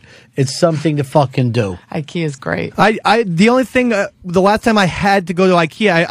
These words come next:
Speaker 3: I didn't know that they had, like, a little food court, so I just
Speaker 1: Yeah.
Speaker 3: stayed there the whole time.
Speaker 2: You can go
Speaker 1: That's
Speaker 2: in
Speaker 1: a
Speaker 2: the
Speaker 1: new thing,
Speaker 2: ball
Speaker 1: and I
Speaker 2: pit.
Speaker 1: think there's bands there now too.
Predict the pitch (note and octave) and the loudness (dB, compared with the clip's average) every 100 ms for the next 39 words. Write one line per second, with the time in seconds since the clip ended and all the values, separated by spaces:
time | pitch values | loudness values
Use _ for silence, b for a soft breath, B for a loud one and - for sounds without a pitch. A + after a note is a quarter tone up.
0 | E3 D3+ F3 F3 F3 D#3+ E3 E3+ D#3+ D#3+ | 0 0 0 2 2 2 2 2 2 0
1 | E3+ D3+ - A3+ F#3+ D3 G#2+ F#2+ E3 D3+ | 0 -2 0 -4 -2 -4 -4 0 2 2
2 | D3+ F3+ E3+ G3+ C#3+ B2 A#2+ A2 G#2 - | 2 2 2 2 0 -4 -6 -8 -8 -12
3 | - C4+ C#4+ - C4+ C4 B3+ C#4 B3+ B3 | -12 -4 0 0 2 2 2 2 2 2
4 | G#3+ C4 A#3+ A3 F3+ G#3+ A3+ E3 C#3+ C3+ | 2 0 0 0 0 0 0 -2 -2 -2
5 | C3 - E3 G2+ | -4 -2 -2 -4